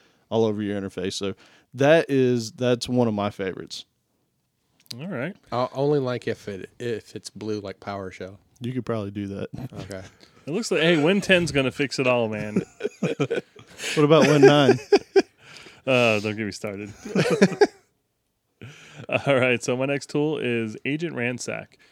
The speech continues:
Speaker 2: So this is a great tool for searching. Uh, there's a paid and a free version. I, th-, I think the paid version is actually called File Locator Pro or something. Um, but anyway, it's really nice. It does some really cool caching. So if you're searching large,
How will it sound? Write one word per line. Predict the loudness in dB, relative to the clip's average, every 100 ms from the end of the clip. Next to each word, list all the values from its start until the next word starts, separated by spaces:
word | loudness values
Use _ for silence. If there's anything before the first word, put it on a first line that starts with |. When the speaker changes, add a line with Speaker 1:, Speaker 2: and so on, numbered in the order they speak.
| _ -16
Speaker 2:
So | -6 -2 0 0 -2
this | -4 -6
is | -6
a |
great | -2 -2 -4
tool | -8 -4 -4 -4
for | -6 -6 -6
searching. | -8 -8 -8 -10 -12 -10
Uh, | -8 -6
there's | -6 -8
a |
paid | -6 -4 -4
and | -8
a |
free | -8 -8
version. | -6 -6 -6 -8
I, |
th-, | -8 -8
I |
think | -8 -10
the |
paid | -8 -6 -6
version | -8 -10
is |
actually | -12 -10
called | -8 -8 -8
File | -8 -6 -6 -6 -8 -8
Locator | -10 -10 -10 -10
Pro | -10 -10 -10
or | -10
something. | -14 -16 -16 -20 _ _ _ -16
Um, | -14 -14 -16 -20 _ _ -8
but | -4 -2
anyway, | -2 -4
it's | -4
really | -6 -6
nice. | -6 -6 -10 -14 _ _ -12
It | -6 -4
does | -4 -6
some | -4
really | -4 -4
cool | -6
caching. | -4 -4 -4 -8 -10
So | -10
if | -8
you're | -8
searching | -8 -8 -8 -8 -6
large, | -6 -6